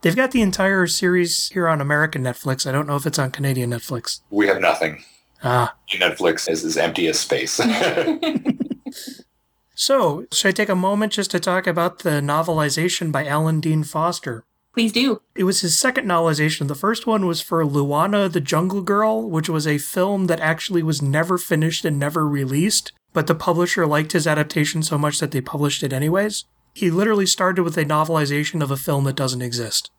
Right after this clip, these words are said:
Speaker 2: That's pretty cool.
Speaker 1: And this was his second one, and he was already a pretty well-established original science fiction and fantasy author. And I,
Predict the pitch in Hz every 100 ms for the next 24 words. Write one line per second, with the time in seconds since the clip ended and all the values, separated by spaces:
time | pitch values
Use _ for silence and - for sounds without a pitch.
0 | _ _ - 80 - 82 78 82 69 -
1 | _ - 160 151 208 247 208 202 - 190
2 | 175 160 156 131 127 131 147 156 147 240
3 | 254 233 220 214 202 202 - 185 175 170
4 | 170 160 165 151 156 156 151 - 139 143
5 | 143 151 143 151 139 143 156 151 139 139
6 | 135 135 143 131 127 139 131 - 170 170
7 | 170 165 160 - 175 202 202